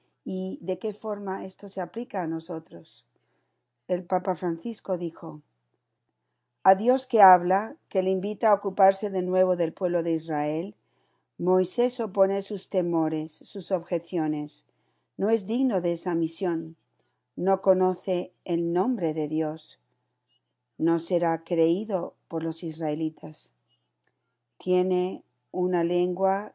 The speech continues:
que tartamudea". Y así tantas objeciones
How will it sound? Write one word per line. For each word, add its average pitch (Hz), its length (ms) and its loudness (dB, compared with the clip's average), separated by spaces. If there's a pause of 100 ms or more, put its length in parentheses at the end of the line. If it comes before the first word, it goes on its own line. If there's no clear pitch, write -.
(140)
que 180 140 -6
tartamudea". 160 920 -6 (1900)
Y 170 120 -4
así 185 520 -2 (220)
tantas 170 540 -4
objeciones 180 960 -6